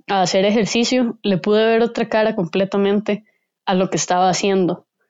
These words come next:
porque yo ya no era Nati, la chica fit o la mega sport,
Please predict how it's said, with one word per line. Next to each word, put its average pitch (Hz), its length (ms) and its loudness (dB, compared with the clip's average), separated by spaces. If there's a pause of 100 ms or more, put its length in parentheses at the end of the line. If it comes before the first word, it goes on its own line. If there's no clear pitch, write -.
(260)
porque 185 720 0
yo 190 220 0
ya 208 200 2
no 220 260 2
era 233 560 -2
Nati, 214 920 -2
la 180 720 0
chica 202 280 -2
fit 247 360 -2 (220)
o 170 680 0 (440)
la 180 220 0
mega 196 280 2
sport, 220 520 0